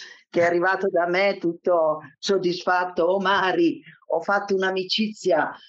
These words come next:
eh, gli ho detto: "Dove sei andato?" Io subito avevo paura che fosse uscito di sera. "No, no, da un balcone a una ragazza di un'altra squadra e così, così, ma secondo te gli davo il mio nome e il mio numero di telefono giusto?" Ho detto:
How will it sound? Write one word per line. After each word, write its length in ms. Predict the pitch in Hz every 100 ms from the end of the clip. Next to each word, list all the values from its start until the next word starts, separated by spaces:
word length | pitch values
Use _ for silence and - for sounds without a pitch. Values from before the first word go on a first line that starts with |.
| _ _ _
eh, 640 | 165 170 165 160 160 156
gli 60 | 160
ho 40 |
detto: 200 | 165 165
"Dove 240 | 156 190 196
sei 240 | 185 202
andato?" 520 | 190 180 151 139 139
Io 140 | 147 156
subito 360 | 160 143 147 147
avevo 160 | 139
paura 300 | 131 139 139
che 100 | 135
fosse 300 | - 139 -
uscito 340 | 147 151 147 151
di 120 | 170
sera. 380 | - 147 151 180 - - - -
"No, 160 | - 220
no, 240 | 247 254 220
da 140 | 208
un 40 |
balcone 720 | 214 208 214 269 254 214 196 170 - - -
a 140 | 196
una 180 | 214 190
ragazza 420 | 185 220 220 196
di 320 | 170 175 170
un'altra 500 | 170 170 185 208 202
squadra 840 | 175 - 190 208 220 208 202 190 180 - - -
e 140 | -
così, 300 | 180 190 185
così, 360 | 220 190 180 240
ma 120 | 180
secondo 580 | 170 196 196 208 214 240
te 280 | 233 180 147 185 -
gli 200 | - 175
davo 340 | 190 196 196 190
il 60 |
mio 160 | 185 180
nome 500 | 180 208 220 196 185
e 140 | - 170
il 80 |
mio 160 | 175 180
numero 280 | 180 190 170
di 80 | 165
telefono 460 | 170 165 170 170
giusto?" 320 | 156 - - 175
Ho 20 |
detto: 240 | 156 -